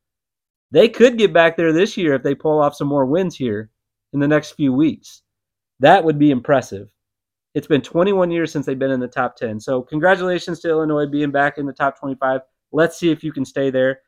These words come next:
Hope you guys enjoy the five games that we have this weekend. I hope that your team is either winning or they're not playing this week, which is a win too, 'cause they get some rest.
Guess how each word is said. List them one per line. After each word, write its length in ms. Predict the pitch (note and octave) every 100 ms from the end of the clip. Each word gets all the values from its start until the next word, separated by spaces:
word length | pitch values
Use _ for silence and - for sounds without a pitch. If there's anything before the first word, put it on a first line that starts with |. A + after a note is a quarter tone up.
| _ _ _ _ _
Hope 180 | G3+ G#3
you 60 | G#3
guys 240 | G3 F#3
enjoy 280 | F#3+ F3+ F#3+
the 120 | E3+
five 320 | F3+ E3+ E3
games 240 | F3 F3 E3+
that 100 | D#3+
we 140 | D#3
have 200 | E3 D#3+
this 160 | D#3+ E3
weekend. 300 | E3 F3 D#3
I 80 |
hope 220 | C#3 E3 D#3+
that 100 | C#3+
your 140 | C#3+
team 400 | - E3+ E3 D#3+
is 200 | D3+ C3+
either 240 | D3+ C#3+ B2+
winning 420 | D#3 F3+ F#3 F3+
or 260 | D3+ D3+ D3
they're 160 | C#3 C3+
not 240 | C#3+ -
playing 240 | F3 F#3+
this 180 | G3 F#3+
week, 300 | G#3 G#3+ - _ _ _ _ _
which 180 | C#3+ D3
is 120 | D3
a 60 | D3+
win 280 | D#3+ F#3 F3+
too, 240 | F#3+ G3+
'cause 140 | G#3 D3+
they 140 | D3+
get 160 | D#3 D3
some 120 | C#3
rest. 380 | E3+ G3 -